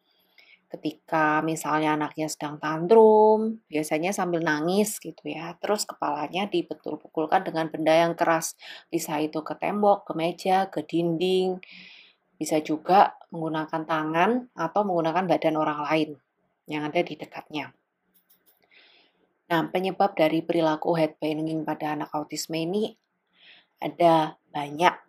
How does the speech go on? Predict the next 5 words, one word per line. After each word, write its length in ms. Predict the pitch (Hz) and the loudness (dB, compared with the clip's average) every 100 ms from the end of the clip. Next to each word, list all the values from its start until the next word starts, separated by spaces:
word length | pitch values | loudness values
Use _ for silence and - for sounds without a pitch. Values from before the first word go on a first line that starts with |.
| _ - | _ -6
tetapi 600 | 160 156 156 - 165 170 202 262 320 - - - - _ _ _ | -2 0 -2 -2 0 2 2 2 2 -2 -18 -20 -20 _ _ _
saya 320 | - 165 175 | -6 2 2
merangkumnya 640 | 190 180 175 180 196 214 | 4 4 4 0 4 4
menjadi 480 | 220 190 160 156 160 | 4 0 -4 -4 -4
empat. 320 | 160 - - | -4 -6 -10